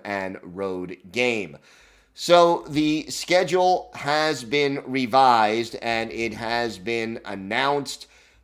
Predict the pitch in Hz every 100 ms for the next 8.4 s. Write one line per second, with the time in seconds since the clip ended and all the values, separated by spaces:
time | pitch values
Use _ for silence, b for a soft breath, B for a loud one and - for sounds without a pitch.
0 | - 120 120 113 110 104 _ _ _ _
1 | _ - 117 143 208 220 - - 165 185
2 | 190 185 175 135 151 165 156 131 147 143
3 | - 147 156 131 120 117 120 - _ _
4 | _ 120 127 123 120 123 131 165 170 156
5 | 156 143 143 143 - 151 196 233 233 220
6 | 170 117 143 147 147 131 123 127 135 120
7 | B B B - 117 147 113 123 139 147
8 | 127 127 131 139